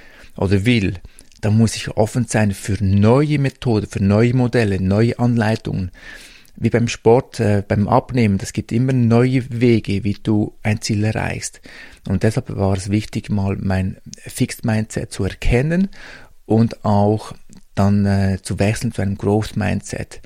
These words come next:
Und da will ich auch dich einladen, dass du das erkennst, „Hey, äh,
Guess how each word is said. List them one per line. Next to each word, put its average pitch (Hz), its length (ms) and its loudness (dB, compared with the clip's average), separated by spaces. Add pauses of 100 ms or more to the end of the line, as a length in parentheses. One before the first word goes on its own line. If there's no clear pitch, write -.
(420)
Und - 240 -6
da 107 140 4
will 117 140 2
ich 110 220 -6
auch 92 140 -2
dich - 300 -4
einladen, 104 500 0
dass 98 180 -6
du 98 260 -6 (440)
das - 160 -6
erkennst, - 560 -2
„Hey, 90 240 -2 (560)
äh, 87 240 -2